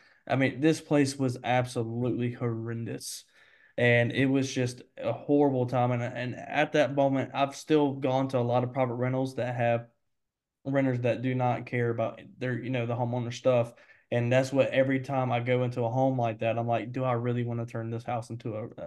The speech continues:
a rental property? Do I really wanna do this?" Uh, because with the, yeah, I'll make an, another income, but as soon as they move out, the income's going right back into it, you know?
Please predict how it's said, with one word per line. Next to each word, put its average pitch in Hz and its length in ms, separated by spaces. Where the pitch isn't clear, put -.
a - 40
rental 123 260
property? - 520
Do 127 140
I 131 60
really 127 220
wanna 120 240
do 120 180
this?" 113 320
Uh, 131 60
because 127 380
with 151 220
the, 143 200
yeah, 170 220
I'll 151 160
make 147 260
an, 131 100
another 131 400
income, 123 480
but 120 140
as 127 160
soon 196 280
as 175 140
they 165 140
move 156 280
out, 160 260
the 139 100
income's 135 340
going 120 360
right 180 720
back 208 300
into 175 380
it, - 100
you 127 140
know? 139 240